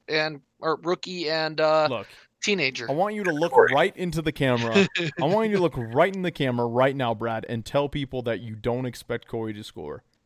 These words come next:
Speaker 2: Y-, uh,
Speaker 1: I am not a wizard. I
Speaker 2: <laughs>
Speaker 1: have no idea who is going to score.
Speaker 3: Yeah, but if you're gonna s-, but I didn't hear that a Corey can score or
Speaker 2: Yeah.
Speaker 3: Corey will score. I mean, that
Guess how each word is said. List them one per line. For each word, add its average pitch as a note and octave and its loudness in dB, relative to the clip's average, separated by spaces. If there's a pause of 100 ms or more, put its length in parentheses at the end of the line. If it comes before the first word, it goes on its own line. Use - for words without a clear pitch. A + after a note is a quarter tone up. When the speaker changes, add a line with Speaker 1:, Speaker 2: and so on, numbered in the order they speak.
(1400)
Speaker 2:
Y-, C#3 -12
uh, D3 4
Speaker 1:
I F3 8
am E3 6
not D#3 10
a D3+ 4
wizard. D3+ 0
I D3 8
Speaker 2:
<laughs> - -
Speaker 1:
have D3+ 4
no D#3 8
idea D3+ 4
who C#3 -6
is C3 -4
going B2+ -6
to B2+ -10
score. - -10 (800)
Speaker 3:
Yeah, G#2 12
but G#2 12 (120)
if G2+ 4
you're C3+ 10
gonna C#3 12
s-, - 2 (280)
but B2+ 10
I B2+ 10
didn't D#3+ 8
hear D3 10
that B2+ 10
a A2+ 8
Corey A#2+ 8
can D3+ 4
score G2+ 6
or - 4
Speaker 2:
Yeah. C#3 -4
Speaker 3:
Corey B2+ 8
will C3 8
score. F2 4
I F2 2
mean, G2 0
that A2 6